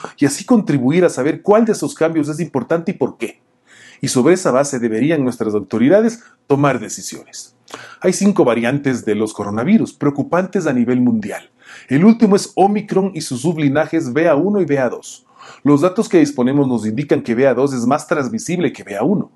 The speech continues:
Y hasta ahora sabemos que la enfermedad que causa B A dos no es más severa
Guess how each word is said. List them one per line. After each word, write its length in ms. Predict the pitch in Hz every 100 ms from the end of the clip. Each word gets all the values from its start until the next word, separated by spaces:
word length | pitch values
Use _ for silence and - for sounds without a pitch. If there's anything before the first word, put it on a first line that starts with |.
| _ - - - -
Y 80 | 294
hasta 240 | 240 -
ahora 240 | 175 175 156
sabemos 400 | 107 139 131 -
que 100 | 107
la 60 |
enfermedad 440 | 101 104 110 147 160
que 140 | 127
causa 300 | 127 131 110
B 100 | 131
A 60 | 127
dos 200 | 160 135
no 120 | 147
es 120 | 143
más 160 | 143 143
severa 440 | 120 147 170 165